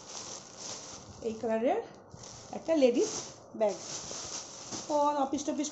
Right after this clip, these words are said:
করে, ওর জন্য বেস্ট, অফিসে যাবে। চলো, আমি এবার বেরিয়ে পড়ি, তো আমার এপাশ দিয়ে দেরি হয়ে যাবে। এই হচ্ছে আমার ঠাকুরজি,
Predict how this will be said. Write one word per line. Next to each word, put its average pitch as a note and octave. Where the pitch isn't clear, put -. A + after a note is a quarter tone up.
করে, C#4
ওর A#3+
জন্য B3+
বেস্ট, -
অফিসে A#3
যাবে। A3+
চলো, C4+
আমি B3
এবার B3
বেরিয়ে B3
পড়ি, C4+
তো A3
আমার A3+
এপাশ A#3
দিয়ে B3
দেরি A3+
হয়ে A3+
যাবে। A#3+
এই A3+
হচ্ছে A3
আমার A#3
ঠাকুরজি, C#4+